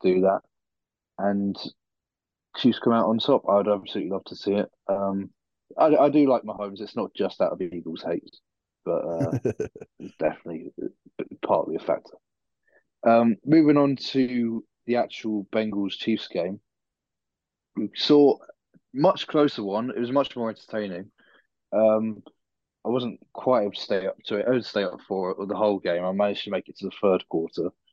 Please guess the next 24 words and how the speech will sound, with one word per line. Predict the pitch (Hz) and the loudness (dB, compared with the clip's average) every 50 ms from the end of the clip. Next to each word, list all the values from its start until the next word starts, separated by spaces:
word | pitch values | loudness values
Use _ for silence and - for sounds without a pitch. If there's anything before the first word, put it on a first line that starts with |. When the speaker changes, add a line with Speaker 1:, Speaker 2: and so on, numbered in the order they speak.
| _ _ _ _ _ - - | _ _ _ _ _ -2 2
Speaker 1:
Um, | 95 98 95 95 95 92 92 87 _ - - _ _ _ _ _ _ _ _ _ _ _ _ - | 4 6 6 6 4 2 -2 -8 _ -20 -20 _ _ _ _ _ _ _ _ _ _ _ _ 0
but | 135 127 | 4 6
yeah, | 127 143 147 143 131 123 - | 8 8 8 8 8 6 4
it's, | - 127 135 123 | 2 -2 -4 -2
uh, | 107 117 135 135 - _ _ _ _ _ - | -4 -6 -6 -6 -8 _ _ _ _ _ -8
M-, | 135 131 - _ _ - | -8 -8 -10 _ _ -4
Mahomes, | 135 131 120 143 147 147 147 143 139 131 - - - - - - _ _ _ _ _ _ _ _ _ _ _ _ _ _ _ _ _ _ _ _ - | -2 0 4 4 6 6 4 2 0 -2 -4 -6 -10 -12 -14 -16 _ _ _ _ _ _ _ _ _ _ _ _ _ _ _ _ _ _ _ _ -4
I | 131 139 | -2 0
mean, | 135 131 127 123 117 - _ _ _ _ _ _ _ - | 0 0 -2 -4 -6 -8 _ _ _ _ _ _ _ -4
I | - 123 | -2 -2
guess | 123 107 135 131 127 - - - - - - _ _ _ _ _ _ _ _ - | 2 2 2 2 2 -2 -10 -14 -14 -16 -18 _ _ _ _ _ _ _ _ -16
somewhat | - - - - - 147 143 143 139 139 131 | -14 -14 -8 -2 0 2 2 2 4 4 2
of | 110 107 | 2 2
a | 107 | -2
clutch | - - 110 - - - | -4 -4 -4 -4 -6 -10
performance. | 104 - - 104 92 90 90 98 104 - - - - | -14 -10 -6 -6 -6 -4 -4 -6 -6 -8 -10 -10 -4
I, | - 82 95 104 | 0 2 4 4
I | - - 95 104 107 107 | 4 4 4 4 4 4
s-, | 107 - - - | 2 0 -4 -4
understand | - 107 110 110 104 - - 104 101 98 | -2 -2 -2 -2 -2 -2 -2 -2 -2 -2
some | - - - 120 107 101 | -6 -4 -2 -2 -2 -2
people | - 110 98 - 98 95 | -2 -4 -4 -4 -4 -4
would | 95 95 - | -4 -4 -4
say | - - 107 95 95 95 95 - | -2 2 2 4 4 2 0 -4